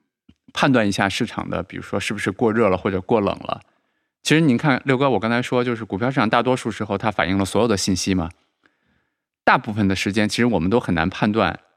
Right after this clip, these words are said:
说，呃，这时候是高了低了。但是呢，在特别火的时候和特别清淡的时候，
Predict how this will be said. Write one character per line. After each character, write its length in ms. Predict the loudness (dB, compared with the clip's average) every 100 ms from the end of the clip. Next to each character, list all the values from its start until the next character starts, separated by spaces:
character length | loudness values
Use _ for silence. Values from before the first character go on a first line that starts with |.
| _ -14
说， 420 | -2 2 2 0 -6 _ -6
呃， 100 | -2
这 140 | -2
时 120 | -2
候 60 | -4
是 100 | -2
高 160 | 0
了 120 | 0 0
低 180 | -2
了。 120 | -2 0
但 100 | 0
是 200 | 0 2
呢， 200 | 2 0 -4 _ _ _ _ _ _ _
在 500 | 0 2 4 2 -2 _ _ _ _
特 200 | 0 2
别 220 | 2 2 -2
火 260 | -4 -8
的 120 | -6 -10
时 140 | -10
候 200 | -14 -18 -20 _ _ _
和 180 | -4 -2
特 280 | 0 2
别 120 | 2 0
清 240 | 0 0
淡 160 | 0 -2
的 80 |
时 140 | -4 -8
候， 260 | -6 -8